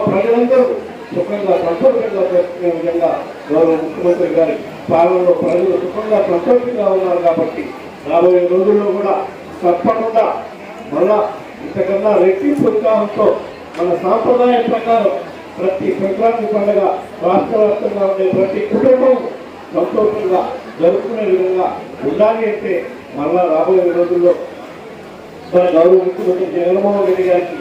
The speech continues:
మనందరి ఆశీస్సులు ఉండాలి అని చెప్పి ఈ సందర్భంగా తెలియజేసుకుంటూ, ఇటువంటి సంక్రాంతి సంబరాలు జరుపుకోవడం వల్ల మన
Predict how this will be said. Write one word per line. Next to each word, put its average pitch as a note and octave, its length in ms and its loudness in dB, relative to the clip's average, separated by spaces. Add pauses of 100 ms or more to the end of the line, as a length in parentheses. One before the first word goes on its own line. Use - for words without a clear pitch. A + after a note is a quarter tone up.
(360)
మనందరి A#3 640 4 (100)
ఆశీస్సులు A3 460 -2 (120)
ఉండాలి A3 360 2
అని F#3+ 140 -2
చెప్పి F3+ 300 0 (440)
ఈ E3 60 4 (100)
సందర్భంగా E3+ 560 2 (100)
తెలియజేసుకుంటూ, F#3+ 720 2 (920)
ఇటువంటి A3+ 420 0 (920)
సంక్రాంతి A3 580 0
సంబరాలు A3 460 -2
జరుపుకోవడం G#3 580 0
వల్ల G3+ 160 2 (600)
మన E3+ 100 -6